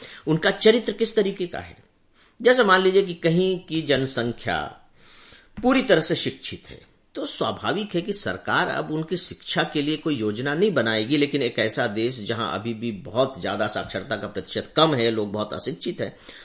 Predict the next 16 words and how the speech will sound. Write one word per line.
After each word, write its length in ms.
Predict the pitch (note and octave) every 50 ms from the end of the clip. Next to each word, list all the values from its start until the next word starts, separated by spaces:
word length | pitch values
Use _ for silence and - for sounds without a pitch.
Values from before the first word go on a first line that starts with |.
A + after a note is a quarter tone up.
| - -
तो 60 | B2
but 160 | G2+ A#2+ D#3 D#3
natural 380 | - C3 A2+ G2+ A#2+ A2+ A2+
है 60 | B2
कि 140 | B2 - A2+
उसकी 460 | F#2 - - A2+ - - - - A#2
जो 100 | F#2+ F#2+
प्रायोरिटी 640 | G2 - - - G#2+ A#2 B2+ C#3 D3+ - - G3 F#3
में 120 | D#3+ C3+ G#2+
होगी, 320 | F2+ F2+ F2 D#2 F2 F2
जो 260 | F2 F#2 F#2 F2+ F2 D2
नीति 420 | E2 F2 A2 C#3+ C#3+ C#3 - -
की 120 | - -
प्रायोरिटी 420 | F2+ - F2+ E2+ F2+ F2+ - - F#2
जो 140 | F2 E2 D#2+
होगी, 280 | E2 E2 G2+ D3+ E3+